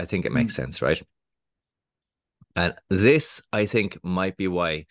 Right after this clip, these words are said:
Speaker 1: there's so many bus stops in Dublin. We, we have been tricked and fooled and conned, Owen, and I'm gonna explain how.
Speaker 2: Please.
Speaker 1: Politicians knocking on the door.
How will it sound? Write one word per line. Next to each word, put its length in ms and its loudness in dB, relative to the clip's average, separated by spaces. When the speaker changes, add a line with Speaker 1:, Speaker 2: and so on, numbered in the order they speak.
Speaker 1:
there's 160 -10
so 180 0
many 160 -4
bus 220 -4
stops 340 -4
in 100 -8
Dublin. 360 -4
We, 460 2
we 160 0
have 220 -2
been 280 0
tricked 540 -4
and 140 -12
fooled 600 0
and 240 -2
conned, 500 -4
Owen, 440 -6
and 240 0
I'm 80 2
gonna 100 2
explain 340 0
how. 320 -2
Speaker 2:
Please. 440 0
Speaker 1:
Politicians 680 0
knocking 340 -2
on 100 -2
the 80 -6
door. 400 -2